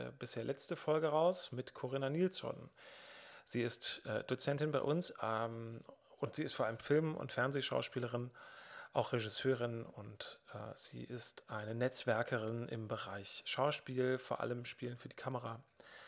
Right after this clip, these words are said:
Das ist auch das Fach, was sie unterrichtet hier bei uns. Und wir haben über die Schauspielerei gesprochen, äh, in dieser Dialektik Film und Bühne. Wie unterscheidet sich das?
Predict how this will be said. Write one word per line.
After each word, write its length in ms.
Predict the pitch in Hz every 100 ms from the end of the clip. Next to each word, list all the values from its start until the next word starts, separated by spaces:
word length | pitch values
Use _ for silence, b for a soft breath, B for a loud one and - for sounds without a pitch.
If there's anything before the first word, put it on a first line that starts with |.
| B B B
Das 160 | - -
ist 160 | 110 -
auch 120 | 117
das 140 | 113
Fach, 240 | - 113 -
was 120 | 104
sie 100 | 117
unterrichtet 400 | 117 139 147 131
hier 120 | 127
bei 100 | 117
uns. 300 | - 117 117
Und 120 | 117
wir 140 | 110 104
haben 260 | 110 135
über 1000 | - 151 127 135 135 139 143 139 131 131 -
die 80 | 127
Schauspielerei 960 | - 127 - 123 113 113 135 156 156 160 160 160 _ _ _ 175 175 - -
gesprochen, 1120 | 139 - - 131 139 131 131 131 131 135 131
äh, 1080 | - - - - _ - - - - - -
in 120 | 135
dieser 200 | 131 131
Dialektik 540 | 123 123 131 - 127
Film 500 | - 165 160 160 151 -
und 180 | 123
Bühne. 400 | 143 175 160 147
Wie 60 | 131
unterscheidet 440 | 135 120 143 151
sich 140 | 147 -
das? 320 | 120 117 -